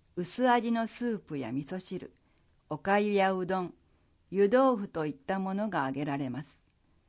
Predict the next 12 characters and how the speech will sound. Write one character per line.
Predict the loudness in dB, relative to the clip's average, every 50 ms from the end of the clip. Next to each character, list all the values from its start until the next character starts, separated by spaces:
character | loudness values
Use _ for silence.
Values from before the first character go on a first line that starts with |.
| _ _ _ _ _ _ _ _ _ _ _ -2
飽 | 0 2 2 2
食 | 2 0 -4 -4 -2 -2 -2
の | 0 0 -2 -2
時 | -2 -4 0
代 | 2 2 2 2 0 -4
と | -4 -4 -4
言 | -2 -2 -4 -4
わ | -4 -4 -4
れ | -4 -4
る | -6 -6
昨 | -6 -6 -8 -8 -8 _ _ -12
今、 | -10 -10 -10 -10